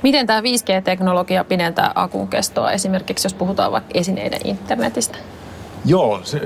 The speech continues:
Speaker 2: se akun kestohan on ollut iät ajat tässä, niin kuin, ongelma, ja viisi G-teknologia, kun on suunniteltu tällaisia tilanteita varten, niin siellä on tehty mun mielestä kiva innovaatio, eli siellä voidaan ikään kuin poimia,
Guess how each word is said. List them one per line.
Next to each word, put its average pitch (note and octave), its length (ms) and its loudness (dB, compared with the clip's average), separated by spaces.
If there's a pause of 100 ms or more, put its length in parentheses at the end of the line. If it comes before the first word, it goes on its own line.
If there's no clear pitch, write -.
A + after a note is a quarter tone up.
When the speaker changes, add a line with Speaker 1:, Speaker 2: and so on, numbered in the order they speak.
Speaker 2:
se D3 240 4
akun E3+ 300 4
kestohan B2+ 460 2
on B2+ 100 4
ollut B2+ 180 4
iät C3+ 220 4
ajat C3 320 4
tässä, G#2+ 300 2
niin G#2+ 140 2
kuin, G#2+ 160 4
ongelma, G#2 640 4
ja G#2 140 4
viisi A#2 260 2
G-teknologia, G#2 840 4
kun G#2+ 160 4
on G#2+ 60 2
suunniteltu A2 580 4
tällaisia G#2+ 420 4
tilanteita G#2 680 2
varten, G2+ 440 2
niin G2+ 140 0 (500)
siellä D3 160 4
on D3 60 0
tehty C#3+ 340 2
mun B2+ 100 0
mielestä C#3 200 0
kiva D3 260 4
innovaatio, G#2 840 4
eli G2+ 200 2
siellä A#2+ 280 4
voidaan A#2+ 320 4
ikään B2 320 4
kuin A2+ 180 4
poimia, A2 720 4